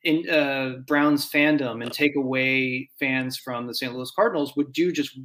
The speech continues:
wild stunts. He brought a little person to bat one time. He had fans managed from the grandstands. He would shoot off fireworks, give away crazy giveaways, all these sorts of things. And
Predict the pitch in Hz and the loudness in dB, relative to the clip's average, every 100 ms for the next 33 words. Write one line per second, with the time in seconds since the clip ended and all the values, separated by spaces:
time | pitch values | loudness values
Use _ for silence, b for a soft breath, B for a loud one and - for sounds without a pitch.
0 | 160 208 233 185 147 131 - - 151 113 | -16 -6 -2 2 2 0 -6 -2 -2 -2
1 | - - 143 143 143 131 127 175 175 165 | -6 -6 -4 0 0 0 0 2 2 0
2 | 170 - 165 151 147 151 151 147 143 135 | 0 0 -4 -6 -2 0 0 -2 -4 -4
3 | 139 135 135 131 131 135 127 123 B B | -6 -2 -2 -2 -4 -4 -4 -6 B B
4 | B 147 143 135 131 - 143 143 143 135 | B 2 4 2 -4 0 4 4 2 0
5 | 123 127 139 135 131 127 131 143 147 143 | -2 0 -2 -4 -8 -8 0 2 2 0
6 | - 143 135 131 131 127 - 127 - 170 | -2 -2 0 0 -2 -4 -6 -6 -2 2
7 | 151 139 143 135 135 131 127 - 156 143 | 2 2 0 2 2 -4 -6 -2 0 0
8 | 135 131 139 131 123 123 120 120 117 - | 0 -2 -6 -6 -6 -6 -4 -4 -4 0
9 | 214 240 185 170 151 135 131 120 - B | 2 2 0 -2 -4 -4 -4 -6 -8 B
10 | B B B B - 180 175 | B B B B 0 2 2